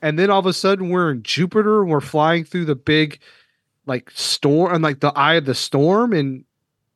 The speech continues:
and again, it's like, so her name is Jupiter. This facility is also <laughs> on Jupiter. Is that just a coincidence or is that attached to something?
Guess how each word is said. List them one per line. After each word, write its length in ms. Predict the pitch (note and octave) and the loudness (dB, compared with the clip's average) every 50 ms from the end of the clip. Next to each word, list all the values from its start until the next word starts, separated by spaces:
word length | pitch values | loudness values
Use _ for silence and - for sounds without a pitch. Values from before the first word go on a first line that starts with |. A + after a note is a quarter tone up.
| _ | _
and 160 | - G#3 G3+ F#3+ | 0 2 2 2
again, 240 | F3 - A3+ A#3 A3+ | 2 2 0 2 2
it's 160 | F#3+ - - | 0 0 2
like, 220 | F#3+ E3 C#3+ - - - _ _ _ | 0 0 0 -2 -8 -20 _ _ _
so 220 | - - F#3 E3 | -2 0 0 0
her 200 | - - G3+ A#3 B3+ | 0 0 0 0 0
name 200 | B3 A#3 A#3 G#3+ | 0 0 0 -2
is 140 | G3 - - | -4 -4 -8
Jupiter. 720 | - D#3 F#3 F#3+ F3 F3 D#3+ C#3 C#3 C3 C3 D3 C#3+ C#3 _ _ _ _ _ _ _ _ _ - | -6 -4 -4 -4 -2 -2 -2 -2 0 0 0 -2 -4 -6 _ _ _ _ _ _ _ _ _ -2
This 160 | F3 E3 - | 0 0 0
facility 540 | - F3 D#3 - - F#3+ G3 G3+ F#3+ F3+ E3 | -2 -2 -2 0 0 2 2 2 2 2 0
is 100 | D3 C3 | 0 -2
also 600 | - - B2 C3+ E3 E3+ - - A3+ F3 C#3 B2 | -4 -4 -2 0 0 0 2 0 0 0 -2 -4
<laughs> 40 | - | -2
on 180 | G3 B3 B3+ A#3 | 0 0 0 -2
Jupiter. 580 | A#3 - B3 B3+ C4 - C#4 C4 D4+ D4 C#4+ A#3+ | -2 -2 -2 -2 -2 -2 -6 -6 -4 -2 -2 -2
Is 120 | F#3 D3+ | 0 0
that 180 | F3+ F3 E3 D#3 | 0 0 0 0
just 260 | - E3+ D#3+ D3 - | 0 -2 -2 0 -2
a 60 | D#3 | -4
coincidence 880 | C#3 - - C#3+ B2+ C3+ E3+ A3 A3 - C4 A#3+ A#3+ B3+ B3 B3 A#3+ G#3 | -4 -4 -4 -4 -2 -2 -2 -2 -2 -4 -8 -6 -4 -4 -6 -6 -6 -6
or 340 | F#3 E3+ E3 D#3+ D#3 D3+ C#3+ - - - _ _ - | -2 0 0 2 2 0 -2 -6 -12 -20 _ _ -4
is 160 | - D#3+ C3+ | -2 -2 2
that 180 | D3 D3+ C#3 B2+ | 2 2 2 2
attached 500 | A#2+ A2+ - - F3 G#3+ A#3+ A#3 - - | -2 -4 -2 0 0 0 0 -2 -6 -8
to 120 | C4 B3 | -8 -6
something? 540 | - C4+ B3 B3 A#3+ B3 A#3+ A#3+ A#3+ A#3 A3+ | -2 -2 -2 -2 -2 -2 -2 -2 -2 -6 -8